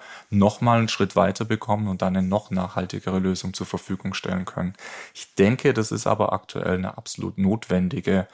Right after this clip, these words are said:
Situation und notwendige Vorgehensweise, um einfach diese Hürde und auch ein Stück weit die Angst vor der Elektromobilität, äh, nehmen zu können. Einhergehend,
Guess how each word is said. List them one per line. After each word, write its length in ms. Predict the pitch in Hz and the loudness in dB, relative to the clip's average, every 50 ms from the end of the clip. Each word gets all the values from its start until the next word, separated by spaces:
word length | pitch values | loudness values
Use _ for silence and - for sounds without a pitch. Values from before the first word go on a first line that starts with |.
| - - - - - | -18 -18 -18 -14 -8
Situation 760 | - - - 95 - 98 95 92 87 - - - 95 104 110 | -4 -2 -2 0 2 2 2 2 2 2 2 4 4 4 6
und 100 | 101 95 | 4 4
notwendige 580 | 95 101 101 107 - - 101 98 95 95 - 90 | 4 2 0 -2 0 0 0 2 0 0 -2 -4
Vorgehensweise, 920 | - - 95 95 98 - 95 90 87 87 - - 90 90 92 92 101 95 | -2 0 0 0 0 0 0 0 0 -2 -2 -2 -2 -2 -2 -2 -2 -2
um 100 | 92 92 | -4 -4
einfach 320 | - - 135 123 - - - | -4 -8 -8 -6 -6 -6 -6
diese 380 | - 98 92 - 95 92 - | -6 -6 -4 -4 -4 -4 -2
Hürde 420 | 101 107 120 131 139 135 143 127 - | -2 0 2 2 2 2 2 -2 0
und 120 | - 95 | -2 -4
auch 120 | 87 - | -6 -6
ein 80 | 104 98 | -6 -6
Stück 240 | - - 110 - - | -4 -4 -6 -2 -2
weit 140 | 98 95 - | -4 -4 -4
die 100 | - - - | -10 -6 -2
Angst 400 | - 104 127 151 160 - - - | 0 0 0 0 -2 -4 -4 -2
vor 100 | 107 98 | 0 0
der 140 | - - 95 | 0 -2 -4
Elektromobilität, 1000 | 95 90 90 - - - 95 95 95 - - 92 95 95 - - 92 92 - - - - - - - - - - - - | -4 -6 -6 -8 -8 -6 -2 -2 -2 -2 -2 -4 -6 -4 -4 -2 -4 -4 -4 -6 -14 -16 -16 -14 -14 -14 -14 -16 -12 -4
äh, 240 | - - 95 92 92 | 2 4 4 4 4
nehmen 300 | 85 95 98 98 101 95 | 6 6 6 6 6 4
zu 100 | - - | 2 -2
können. 340 | - - - 85 92 - - _ _ _ _ _ _ _ _ _ _ _ _ - - - - - - - | -2 -2 -2 -2 -2 -4 -10 _ _ _ _ _ _ _ _ _ _ _ _ -16 -16 -16 -12 -6 -2 4
Einhergehend, 760 | 110 107 98 95 107 117 127 123 135 139 147 156 151 - | 6 6 8 8 8 8 6 6 4 4 4 2 0 -4